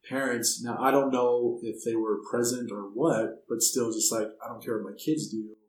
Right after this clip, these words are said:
we're gonna love them the same." But then you have the kids, you have our father, you have, you know, Josh's dad, who are, honestly, I think, complete opposites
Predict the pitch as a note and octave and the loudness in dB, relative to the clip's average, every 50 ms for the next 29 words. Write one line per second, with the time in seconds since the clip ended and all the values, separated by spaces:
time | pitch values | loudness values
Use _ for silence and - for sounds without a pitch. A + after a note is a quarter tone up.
0 | _ _ _ _ _ - A#2+ B2 A#2+ A2+ A2+ A2+ A2+ G#2+ A2 G#2 G2 - - - | _ _ _ _ _ -2 0 0 2 2 0 0 0 0 -2 -2 -2 0 0 2
1 | - D#3 C#3 G2+ - - - - - _ - - - - - _ - - - B2 | 2 2 0 0 -2 -4 -8 -12 -16 _ -18 -18 -18 -18 -8 _ -2 2 2 2
2 | B2 B2+ B2 A2 - C3 C3+ C3+ C3 G#2 - - G2+ - - A2 F#2 F2 E2+ - | 2 2 2 2 4 6 6 6 4 4 2 -2 -2 -2 0 0 0 0 0 0
3 | - - - - _ _ _ _ _ B2+ A#2+ A2 A#2 A#2+ A#2 A#2 A2+ - - - | -2 -2 -4 -8 _ _ _ _ _ 2 2 4 4 4 4 2 2 2 0 -4
4 | - - _ _ _ _ _ B2 B2+ B2 A#2+ - B2 A2 G2+ G#2 G2+ G#2 A2+ A#2 | -10 -14 _ _ _ _ _ 2 2 2 4 4 4 2 2 2 0 -2 -4 -6
5 | A#2 - _ _ _ _ _ - B2+ A#2 A2+ A2+ A2+ G#2+ G2 F#2+ - - - _ | -8 -12 _ _ _ _ _ -2 0 2 2 2 2 0 -2 -4 -4 -8 -12 _
6 | _ _ - - B2 A#2 G#2+ G2+ G2+ G2+ - _ _ _ _ _ _ - C3 A#2+ | _ _ -14 -10 -6 -4 -4 -4 -4 -8 -14 _ _ _ _ _ _ 2 4 4
7 | B2 B2+ G#2+ G#2+ G2+ - G#2+ G2 F#2+ G2 G2+ - - - _ _ _ _ _ _ | 4 2 0 -2 -2 -2 -2 -2 -2 -4 -4 -6 -10 -14 _ _ _ _ _ _
8 | _ _ - - C3 B2 A#2+ A#2 A#2+ A#2+ A#2 A2 - - - - _ _ _ _ | _ _ -2 2 4 4 6 6 6 6 6 4 2 0 -6 -12 _ _ _ _
9 | _ _ _ - C#3+ - - - - D3+ C#3 - - B2 A2+ - - - - A2 | _ _ _ -4 0 2 4 4 4 2 0 -2 -2 -4 -4 -4 -6 -6 -6 -6
10 | - - - D3 D3+ D#3 - - _ - - - - - - D#3 - - G#3+ F#3+ | -6 -6 -6 -6 -6 -6 -10 -14 _ 2 4 4 4 4 6 6 6 6 6 4
11 | - - - - - - - - | 0 2 2 2 2 0 -2 -8